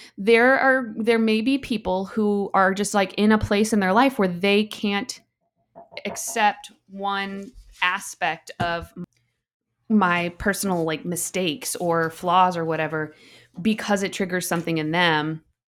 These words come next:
That's okay. It, they, they are able to, I trust them enough to be able to go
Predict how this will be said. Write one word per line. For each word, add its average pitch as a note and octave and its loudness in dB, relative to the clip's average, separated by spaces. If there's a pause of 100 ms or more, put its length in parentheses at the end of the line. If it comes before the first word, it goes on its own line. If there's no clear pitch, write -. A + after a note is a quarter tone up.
(880)
That's A#3+ 0
okay. A3+ 0
It, F#3 -8
they, G3 0
they G#3+ 2
are A3+ 4
able G3+ 0
to, F#3+ -4
I E3+ 0
trust G#3+ -4
them G3 0
enough E3+ 0
to - -6
be E3+ 0
able E3 2
to E3 -10
go D#3+ 0